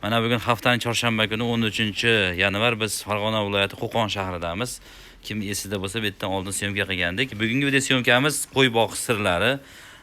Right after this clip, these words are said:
va, e, sotilaydigan bo'g'oz qo'ylar, e, ishqibozlari bo'lsa, urug'likka qo'chqorlar, shular haqida qo'ldan kelgancha video syomka qilib, yoritib berishga harakat qilamiz. Videolarimizda kamchilik, xatolar bo'lsa, uzr so'raymiz. Videolarimiz yoqsa like, yoqmasa dislike bosib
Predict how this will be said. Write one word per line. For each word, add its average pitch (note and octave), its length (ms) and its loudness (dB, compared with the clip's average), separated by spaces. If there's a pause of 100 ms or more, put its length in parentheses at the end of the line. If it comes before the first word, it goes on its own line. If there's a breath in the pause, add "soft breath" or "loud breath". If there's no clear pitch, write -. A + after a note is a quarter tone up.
(220)
va, A#2 160 6 (320)
e, E2 40 -8 (440)
sotilaydigan A2+ 640 2
bo'g'oz G#2 400 2
qo'ylar, G2+ 420 2 (140)
e, D#2+ 240 -10
ishqibozlari G2 560 0
bo'lsa, A2 320 0
urug'likka G2 560 0
qo'chqorlar, G#2+ 640 2 (400 loud breath)
shular B2 320 4
haqida A2+ 340 4
qo'ldan A#2 300 4
kelgancha G#2+ 480 2
video A2 220 4
syomka A2 340 4
qilib, A2 200 2 (200)
yoritib A#2 320 6
berishga G#2 320 4
harakat G#2+ 240 2
qilamiz. F#2+ 400 -2 (520 loud breath)
Videolarimizda C#3+ 640 6
kamchilik, C3+ 480 4
xatolar C3 480 4
bo'lsa, A#2+ 160 -2
uzr A#2+ 320 2
so'raymiz. G#2 460 0 (100)
Videolarimiz A2+ 480 4
yoqsa G#2+ 320 2
like, A2+ 400 2
yoqmasa G#2+ 400 0
dislike A2 400 2
bosib G#2 320 2